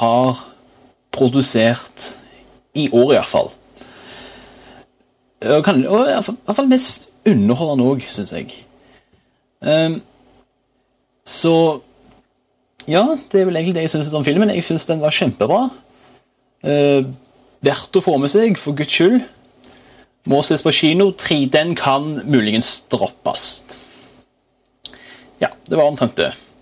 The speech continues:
Eh, en liten ting til slutt. Eh, i Filmfrelst førtiåtte så var jeg så heldig å, å vinne en Montages T-skjorte. Eh, men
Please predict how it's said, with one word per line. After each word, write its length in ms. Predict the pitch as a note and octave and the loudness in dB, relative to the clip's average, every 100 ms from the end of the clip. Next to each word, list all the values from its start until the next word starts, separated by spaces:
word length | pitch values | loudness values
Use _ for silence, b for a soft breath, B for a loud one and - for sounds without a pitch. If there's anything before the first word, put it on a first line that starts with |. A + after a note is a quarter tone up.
| B B B B | B B B B
Eh, 400 | F3+ G3+ G3 F#3 - | 0 2 4 2 0
en 200 | A#3+ B3+ | 2 2
liten 260 | E3 E3+ - | 2 0 0
ting 240 | C#3+ C#3 | 0 0
til 140 | - A#2 | 0 -2
slutt. 260 | - - - | -2 -10 0
Eh, 460 | D3+ D#3 D#3 D3+ C#3+ | 2 4 2 0 -6
i 560 | D3+ E3+ E3 E3+ D#3+ - | -6 -4 -2 -2 -6 -12
Filmfrelst 720 | - D3 E3 F3 E3+ F3 - _ _ | -6 -4 -2 -2 -2 -2 -6 _ _
førtiåtte 920 | - D#3+ - F#3 - F3+ - - G3+ A3+ A#2+ - b b b b _ _ - | -6 -6 -2 -4 -2 -4 -6 -4 -2 -2 -8 -20 b b b b _ _ -12
så 240 | - E3 E3+ E3 C#3 | -4 0 2 2 0
var 160 | D3 | 0
jeg 100 | C#3 | 0
så 80 | D3 | -4
heldig 300 | D#3 A2 A2+ | -2 -2 0
å, 60 | C#3 D3+ | 0 0
å 120 | D3 | -2
vinne 320 | C3+ G#2 G2+ C3+ D3 D3+ C3 - | 0 0 0 0 0 0 0 -2
en 280 | C3 C#3 C#3+ C#3+ | -4 -2 -2 -2
Montages 540 | C#3+ C#3+ - A2 E3 - | -2 -8 -2 -2 -4 -4
T-skjorte. 460 | G#3 F#3+ - - - - _ _ B B B B B B B B B - | -2 -2 -6 -6 -8 -12 _ _ B B B B B B B B B -4
Eh, 460 | D3 C#3+ C#3 - - _ _ _ | 0 2 2 -2 -10 _ _ _
men 300 | - F#3 A3+ | -2 0 2